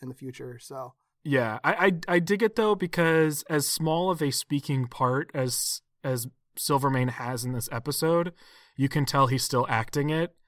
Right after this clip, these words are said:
Speaker 1: Mm-hmm.
Speaker 2: um, which makes sense 'cause they got somebody who can act. So I
Speaker 1: Yeah.
Speaker 2: appreciate them still casting a smaller speaking part, though a big part in the episode, to
Speaker 1: Yeah.
Speaker 2: somebody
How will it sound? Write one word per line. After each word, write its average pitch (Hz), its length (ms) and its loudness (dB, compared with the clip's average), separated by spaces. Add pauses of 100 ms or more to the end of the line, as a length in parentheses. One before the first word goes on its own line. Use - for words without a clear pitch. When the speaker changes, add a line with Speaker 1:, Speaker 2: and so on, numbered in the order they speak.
(120)
Speaker 1:
Mm-hmm. 233 360 2
Speaker 2:
um, 113 320 0
which 143 240 0
makes 160 200 2
sense 254 240 2
'cause 139 140 -2
they 139 120 2
got 135 180 2
somebody 127 280 -2
who 117 80 -2
can 123 120 -2
act. 113 320 -2
So 110 220 -4
I 110 140 -2
Speaker 1:
Yeah. 143 80 -4
Speaker 2:
appreciate 135 400 0
them 120 160 -4
still 131 200 2
casting 123 460 -4
a 110 240 -4 (460)
smaller 151 500 4
speaking 123 480 -2
part, 120 500 0 (300)
though 131 380 6
a 131 160 2
big 120 360 4
part - 320 2
in 120 160 -2
the 117 140 2
episode, 110 600 -2
to 123 80 -4
Speaker 1:
Yeah. 117 40 -4
Speaker 2:
somebody 110 520 -2